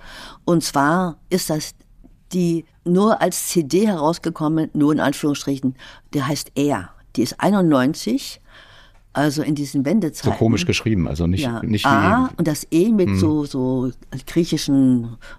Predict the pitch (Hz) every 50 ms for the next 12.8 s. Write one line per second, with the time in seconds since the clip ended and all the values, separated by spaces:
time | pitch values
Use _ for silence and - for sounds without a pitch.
0 | - - - 127 120 117 120 113 110 - 185 190 202 - - 185 160 147 147 147
1 | 151 185 190 - - 247 269 262 - - - - - - 131 131 - - 101 110
2 | 139 180 180 - - - - - - 160 147 - - 151 - - - - 175 170
3 | - - - 165 - - 175 175 170 151 135 131 131 139 131 151 - - - -
4 | 107 76 65 - - - 101 101 - - - - - - - - - - - -
5 | - _ - - 123 127 123 120 - - - 139 151 147 - - - - 131 151
6 | 139 135 135 147 160 160 175 165 139 135 143 - 147 139 123 123 143 156 - -
7 | - - - - - 120 131 123 113 95 - 120 131 127 120 - - - - -
8 | 113 139 147 - - 143 135 - - - 113 - - - - - 139 160 165 151
9 | - - - - - - - - - - - - - - - - 120 113 98 -
10 | 135 127 131 123 - 143 - - - 123 127 - - 156 131 139 123 113 98 120
11 | 131 - - - - 107 - - - 120 117 104 90 82 - - _ _ _ -
12 | - - - - - _ _ 185 180 175 170 147 - - -